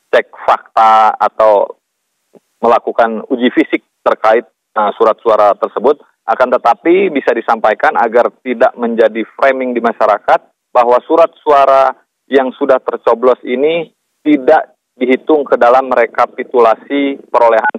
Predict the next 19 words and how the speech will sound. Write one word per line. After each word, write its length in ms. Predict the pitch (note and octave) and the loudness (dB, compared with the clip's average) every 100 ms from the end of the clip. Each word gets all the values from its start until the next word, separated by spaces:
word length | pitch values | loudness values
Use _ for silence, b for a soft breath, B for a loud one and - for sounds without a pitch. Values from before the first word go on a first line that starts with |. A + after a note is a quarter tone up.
| A#2 | 0
suara 320 | A2 A#2 A2 | 2 2 0
Pilpres, 400 | A#2+ A2 B2+ G#2+ _ _ _ _ - | -2 0 0 0 _ _ _ _ -4
tapi 240 | G#2 C#3 | -2 -2
masuk 480 | B2 G#2 - D3 - | -2 -2 -2 -4 -4
kepada, 640 | - G#2+ B2 C3 C3+ - _ _ A2 | -2 0 2 2 2 -4 _ _ -4
eh, 200 | G#2+ G2 - B2+ | -2 -2 -4 0
surat 240 | C3 B2+ _ _ _ | 0 0 _ _ _
ka-, 240 | - - _ | -8 -8 _
kategori 400 | A2 - A2+ B2+ D3 | -4 -2 0 0 0
surat 240 | C3 B2+ - | 0 0 0
suara 320 | - A2+ A2 A2+ | 0 2 4 2
rusak, 400 | A2+ A#2+ - - | 0 -2 -4 -4
sehingga 400 | G#2+ A2 C3+ C3 b _ _ | -2 2 2 0 b _ _
tidak 260 | B2 B2 A#2+ | -2 2 2
dihitung 560 | A#2+ B2 - C#3+ C#3 A#2+ | 0 -2 0 0 -2 -4
telah 240 | A2+ A2 A2 | 0 0 -2
dicoblos 480 | G#2+ - G#2 A2+ - | -4 -2 0 -2 -2
oleh 160 | G#2+ | -2
masyarakat. 480 | G#2 G2 G#2+ A2 A#2 | -2 -2 -2 0 -2